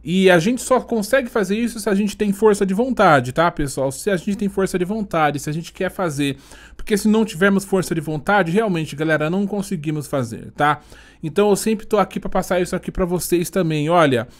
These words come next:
não consegue alguma coisa com um plugin, é, pago? Cara, vai num plugin gratuito, enfim, vai que você consegue fazer.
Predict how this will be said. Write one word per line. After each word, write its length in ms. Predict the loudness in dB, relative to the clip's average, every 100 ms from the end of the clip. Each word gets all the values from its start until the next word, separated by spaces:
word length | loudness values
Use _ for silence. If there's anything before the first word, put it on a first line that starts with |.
| -20 -20 -4
não 140 | 2 4
consegue 480 | 2 0 2 2 2
alguma 260 | 0 -2
coisa 260 | -2 -2 -2
com 140 | -6
um 40 | -6
plugin, 500 | -4 -4 -4 -6 -8 -16 -20 -20 -20 -20 -20 -20 -12
é, 160 | -2 -2
pago? 580 | 0 4 6 6 2 -6
Cara, 360 | 2 4 4
vai 260 | 4 4 4
num 100 | 0
plugin 380 | 0 -2 0 -2
gratuito, 640 | -2 -2 -4 -2 -2 -4
enfim, 440 | -6 -6 -6 -4 -4
vai 560 | -6 0 4 4 2
que 180 | -2 -10
você 120 | -8
consegue 400 | -6 -4 -2 -4
fazer. 400 | -2 -2 -2 -8